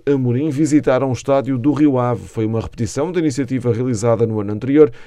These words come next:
e que tinha feito grande sucesso junto dos jovens. Estes tiveram a oportunidade de conviver com os jogadores da equipa principal e assistir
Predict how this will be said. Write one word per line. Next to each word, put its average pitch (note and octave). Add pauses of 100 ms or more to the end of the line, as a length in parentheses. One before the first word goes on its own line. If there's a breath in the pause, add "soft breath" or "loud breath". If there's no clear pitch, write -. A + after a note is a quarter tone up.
(160 loud breath)
e G#2
que -
tinha B2
feito A#2
grande E3+
sucesso A2+
junto A#2
dos G2+
jovens. F#2
Estes G2+
tiveram A2
a -
oportunidade A2+
de F#2+
conviver A#2+
com E3+
os C3
jogadores A#2+
da B2
equipa A#2+
principal A#2+
e E3+
assistir B2+